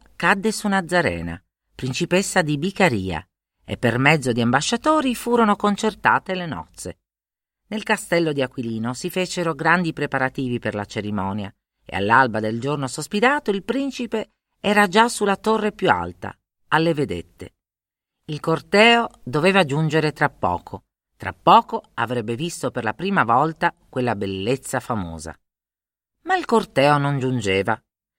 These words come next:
Si vide apparire una sola carrozza e ne scese un vecchietto gobbuto e barbuto.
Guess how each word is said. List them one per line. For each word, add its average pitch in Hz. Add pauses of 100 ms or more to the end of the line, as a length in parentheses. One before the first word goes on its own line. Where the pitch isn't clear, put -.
(140)
Si -
vide 151
apparire 269
una 220
sola 262
carrozza 123
e 277
ne 302
scese 104
un 185
vecchietto -
gobbuto 165
e 262
barbuto. 92